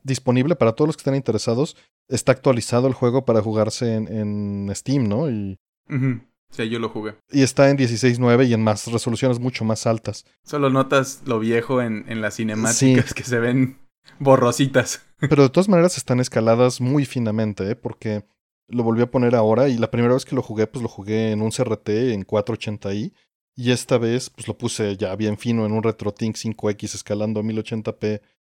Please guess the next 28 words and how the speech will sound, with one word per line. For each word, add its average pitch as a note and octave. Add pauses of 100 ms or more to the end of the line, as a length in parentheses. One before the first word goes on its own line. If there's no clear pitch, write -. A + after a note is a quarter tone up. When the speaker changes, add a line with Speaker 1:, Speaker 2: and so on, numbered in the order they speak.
(140)
Speaker 1:
de G#2+
cuatro A2
ochenta A2
p. A#2+ (420)
Y, A#3+ (100)
y A#2+
aún C3
así, C#3+ (280)
es B2+
súper C#3+
borroso, G2+
¿no? C3+
Bueno, F3 (440)
algunas B2+
cosas, C3
los A2
cinemáticos. B2 (280)
Se -
nota B2
muchísimo A#2
el G2+
cambio A2+
de, G2
de G#2
los G2+
códecs A#2+
de A2
video G#2+